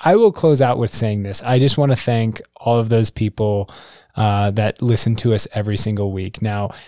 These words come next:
at this point, just as a, a fun point for us to be able to go back to, ho-, hopefully in a year from now, like,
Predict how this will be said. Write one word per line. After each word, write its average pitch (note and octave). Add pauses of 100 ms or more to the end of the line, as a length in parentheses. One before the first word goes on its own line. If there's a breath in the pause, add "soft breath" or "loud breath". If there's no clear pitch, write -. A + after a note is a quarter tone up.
(220 loud breath)
at B2
this B2+
point, B2
just G#2+
as A2
a, G#2+
a A2+
fun C3+
point A#2+
for -
us A2
to -
be A#2
able A2
to G#2
go G#2+
back G#2
to, G#2+
ho-, G2+ (120)
hopefully B2
in A2+
a G#2+
year G#2
from G#2+
now, G2+
like, G#2